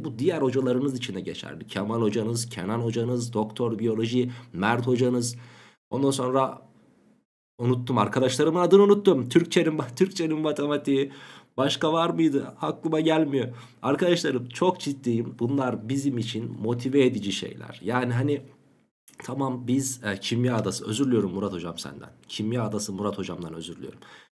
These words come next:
Gençler ciddi anlamda bunlar var ya, böyle ayrı bir şekilde düşündüğünüz zaman yani, e, sonuç olarak bu şekilde düşünün. Ben şu an odada yalnızım abi, bak.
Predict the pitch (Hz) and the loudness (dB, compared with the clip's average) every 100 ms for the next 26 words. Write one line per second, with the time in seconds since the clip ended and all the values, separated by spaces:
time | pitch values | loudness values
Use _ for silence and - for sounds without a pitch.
0 | _ - 120 120 107 80 - 101 - 143 | _ 0 2 2 -4 -6 -8 -8 0 0
1 | 120 110 98 98 104 98 104 110 117 123 | 0 -2 -4 -4 -6 -6 -6 -6 -6 -6
2 | 87 101 107 107 92 95 123 139 - 107 | -4 -4 -4 -4 -4 -2 -2 -2 -4 -6
3 | 104 90 92 101 98 104 113 92 90 - | -8 -8 -8 -8 -4 -4 -4 -4 -8 -12
4 | - - _ _ _ - 117 120 120 - | -18 -20 _ _ _ -6 -2 0 -2 -6
5 | - - - _ - 90 92 92 90 90 | -16 -20 -20 _ -10 -6 -4 -4 -4 -4
6 | 87 - 147 196 180 175 175 - 151 139 | -6 -2 0 2 2 2 -2 -6 -4 -2
7 | 110 107 92 90 87 85 151 170 147 117 | 0 0 -2 -8 -8 -6 -4 -2 -2 -6
8 | 120 117 110 123 101 98 110 110 82 78 | -4 0 2 2 2 0 0 0 -2 -10
9 | 73 71 80 - | -12 -12 -14 -16